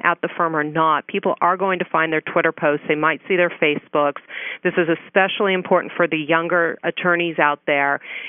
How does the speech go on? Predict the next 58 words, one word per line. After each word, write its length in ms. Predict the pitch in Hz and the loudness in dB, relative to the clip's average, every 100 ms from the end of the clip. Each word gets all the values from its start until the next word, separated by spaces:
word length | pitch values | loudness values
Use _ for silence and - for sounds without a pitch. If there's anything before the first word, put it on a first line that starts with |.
| - | -2
You 80 | 175 | 0
know, 80 | - | 0
if 120 | 202 | 2
there's 200 | 202 196 196 | 2 2 0
anything 400 | 214 233 233 202 | -2 -2 -2 0
that 120 | 185 180 | 0 0
you 100 | 185 | 0
don't 160 | 185 175 | 0 0
want 320 | 170 160 - | 0 0 -2
a 60 | 180 | -6
potential 520 | 175 - 175 165 170 | -6 -2 -2 0 -2
employer 440 | 165 - 156 151 151 - | -2 0 2 2 -2 -2
seeing, 500 | 170 156 156 151 151 - | -2 0 -2 -2 -6 -6
you've 240 | 175 147 | -6 -4
got 220 | - 165 | 0 0
to 80 | 170 | 0
get 160 | 165 160 | -2 -2
it 100 | 151 | 0
off. 300 | 143 143 143 - 165 | 0 0 -4 -10 -6
Do 100 | 156 | -2
not 300 | 156 156 - | 2 0 0
put 160 | 175 | -2
it 100 | 160 | 0
on 260 | 147 143 147 | 0 0 0
there. 320 | 143 139 135 - - - | 0 0 -2 -8 -20 -8
You 100 | 170 | -4
have 320 | 165 - 175 170 | -2 2 2 0
to 80 | 180 | -4
be 140 | 180 - - | -4 -4 0
thoughtful 480 | 156 - 165 151 - | 0 0 -2 -2 -2
and 120 | 156 | -2
have 140 | 147 143 | -2 -2
a 60 | |
purpose 540 | - - 151 - 135 131 - | -2 0 0 0 -2 -4 -6
when 220 | 165 151 | -2 0
you're 100 | 147 | 0
utilizing 580 | 139 147 143 135 143 139 | 2 2 2 0 -2 -4
these 160 | 131 - - | -4 -6 0
tools, 260 | 151 131 - | 2 2 0
because 300 | - - 151 - | -2 0 0 0
it 140 | 170 - | -4 -2
can 160 | 165 | 0
not 220 | 165 180 | 2 2
only 180 | 190 185 | 0 -2
damage 380 | 160 160 156 151 - - - - _ 175 | 0 0 0 -4 -8 -12 -12 -14 _ -2
the 80 | - | 2
firm's 300 | 247 269 285 - | 2 2 -2 -2
brand 520 | 165 143 135 139 - - | 0 0 0 -2 -4 -6
if 160 | 175 | -4
you 80 | 165 | -2
put 220 | - 175 - | 0 0 0
something 340 | 151 - 143 | -4 -2 0
out 180 | 139 139 | 0 0
there, 100 | 147 | -2
but 140 | 139 160 | -2 -2
it 80 | - | -2
can 220 | 170 156 | -4 0
damage 480 | 165 160 160 156 | 2 2 0 -4